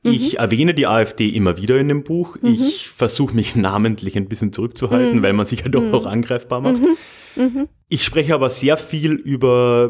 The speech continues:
Speaker 2: Personen, die meiner Meinung nach heute da schon ein gu-, guten, gutes Stück des Weges hinter sich haben. Vor allem Viktor Orban ist etwa, ist eine Person, die sehr oft
Speaker 1: Ja.
Speaker 2: von mir da auch erwähnt wird, weil ich finde, Ungarn in den,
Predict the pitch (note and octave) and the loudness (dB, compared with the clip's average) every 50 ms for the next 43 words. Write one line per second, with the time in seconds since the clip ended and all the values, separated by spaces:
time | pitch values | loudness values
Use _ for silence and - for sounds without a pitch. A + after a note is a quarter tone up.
0 | A#2+ - B2+ A2+ - - B2 A#2+ C3+ C#3+ C3+ B2+ A2+ A#2 A2 G#2 G2+ G#2 A2 G#2 | -2 -4 -4 -4 -2 0 2 2 2 4 2 2 2 2 2 2 2 2 2 2
1 | G2 G2 G2+ A2 A2 A2 G#2 F#2+ - - G2+ A#2 C3+ - B2+ G2+ G#2+ G#2 G#2+ G#2 | 2 2 2 2 0 0 -2 -4 0 2 2 2 4 2 0 0 2 0 0 -2
2 | - G#2 G2 G2 G2 F#2+ F#2+ G2 G2 G2 G2 G2 G2+ G#2 B2+ B2+ B2+ _ - D#3+ | -2 -2 -2 0 0 0 0 0 0 -2 -2 -4 -6 -10 -12 -20 -20 _ -4 -2
3 | D#3 C#3 B2 A2 A#2 - - D3 C3+ - B2+ A#2 A#2 A#2 - - - F#3+ D#3+ C#3+ | 0 0 0 -2 -4 -8 -8 -6 -2 0 0 0 0 -2 -6 -6 -4 -4 -2 -2
4 | - - E3 - - A#2 - - A#2 B2+ B2+ B2+ B2+ - D#3 D#3+ E3 D#3+ - - | -2 -4 -2 0 0 -2 0 2 2 4 4 2 2 0 -2 -2 -2 -2 -2 -6
5 | - - F3 E3+ F3+ F3+ - - - - - - _ _ _ _ - - A2 G2 | -2 0 0 0 0 -4 -8 -10 -20 -20 -20 -20 _ _ _ _ -6 -2 0 2
6 | G2+ G#2+ A2 G2+ G#2+ G#2 - A2+ F#2 D2+ G2 C3 C3 C#3+ C#3 C3+ A2+ - E2 - | 2 2 2 2 2 0 0 0 2 2 2 2 2 2 2 2 0 -2 -4 -4
7 | - A#2+ A#2+ A#2+ A#2 B2 - - A#2 - A2 A2 G#2+ G#2 G2+ - A#2+ A#2 A2 G#2+ | -2 -2 0 0 -2 -4 -6 -8 -4 -4 -4 -4 -4 -4 0 2 2 2 4 2
8 | G#2 G2+ - - G#2 - - - - - - G#3 G#3 F#3+ F#3+ A3 - - - C3+ | 2 0 0 -2 -2 -2 0 -2 -2 0 0 0 0 0 -2 -6 -10 -6 -2 -2
9 | C3 C3 C3+ C3 B2 A#2+ A#2+ G#2+ - G2+ F2+ F#2+ G2+ C3 D#3 D#3 E3 F#3 F#3+ F#3+ | 2 2 2 2 2 0 -2 0 -2 -2 0 2 2 2 2 2 0 0 0 -2
10 | - - - - - - - - _ _ - G2 G2 G#2 A2+ A#2+ B2 A#2 A2 - | -6 -16 -20 -20 -20 -20 -20 -20 _ _ 0 0 2 2 2 4 2 2 2 0
11 | - - - _ _ _ - A#2 - - A2+ A2 G#2+ G#2 G2+ - - B2 B2 B2 | -6 -18 -20 _ _ _ -14 -6 0 2 4 4 4 4 2 2 0 0 2 4
12 | A#2 A2 G2+ G2+ G2+ G2+ D#2+ G2+ G2 F2+ F#2 F2+ F2+ F2+ F2+ F2 E2+ F2 F2+ | 4 4 2 2 0 0 0 -2 0 0 0 0 0 -2 -2 -2 -4 -6 -10